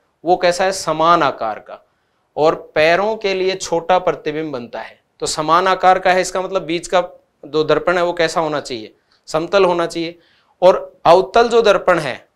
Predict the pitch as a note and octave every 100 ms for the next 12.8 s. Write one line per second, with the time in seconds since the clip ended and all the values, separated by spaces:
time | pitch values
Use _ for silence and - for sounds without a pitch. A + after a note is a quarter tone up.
0 | _ E3 F3+ G#3 A3 A#3 D#3 D#3 F3 E3
1 | E3+ F3 D#3+ - C#3+ D3+ D#3+ E3+ F3+ G3
2 | - - G#3+ F#3+ - F#3 E3 D3 D3 F3+
3 | F3 E3+ F3+ F3 D#3+ E3+ F3 - _ -
4 | - G3 G#3 F#3 F3 F3 F3+ D3 C3 B2
5 | G#2 - _ _ - - E3+ E3+ G#3 G3
6 | F3 F3 F3 F3+ E3+ F3 E3 F#3+ F#3+ F#3
7 | F3+ - F#3 F3+ E3+ F3+ E3+ D#3+ C#3+ A#2
8 | _ _ - F3 F3+ G3 F#3 F3 E3+ D#3+
9 | D#3 E3 D3+ C#3+ D3 E3 E3 E3+ E3+ E3+
10 | E3+ F3 D3 - F3 G#3 - _ C3 D#3
11 | E3+ E3+ E3 D#3+ D3+ D3 D3+ F#3 F#3+ F3
12 | D3+ D3+ D3 D3 D3 D3 D3 -